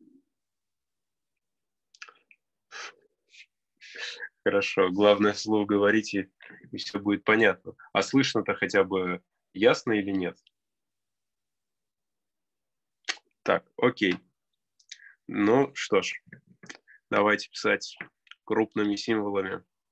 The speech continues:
А, А икс первое. Ну-ка. О, отлично. А икс первое и первое. Тут икс второе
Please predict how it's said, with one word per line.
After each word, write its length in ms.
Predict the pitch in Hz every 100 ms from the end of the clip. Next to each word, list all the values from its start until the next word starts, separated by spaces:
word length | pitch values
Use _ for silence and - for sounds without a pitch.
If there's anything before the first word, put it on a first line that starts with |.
| _ _ _ - - _ _ - - - - - -
А, 340 | 107 101 95 - _ - _ _ _
А 180 | - 117
икс 260 | 110 - -
первое. 580 | 120 113 104 95 95 _ _ _ - _ _ _ -
Ну-ка. 280 | 110 - - _ _ _ _ _ _ _
О, 440 | - 80 78 107 - _ _ -
отлично. 600 | - - 104 - - - _ - -
А 180 | - 107
икс 160 | 101 -
первое 560 | 120 113 107 101 98 _ _ _ _ _ _ _ _ _
и 120 | -
первое. 720 | - - 151 151 143 135 131 _ _ _ _ _ _ _ _ _ _ _ _ _ _ _ _ _ _ _ _ _ _ -
Тут 200 | 135 -
икс 200 | 101 -
второе 500 | - 104 104 95 98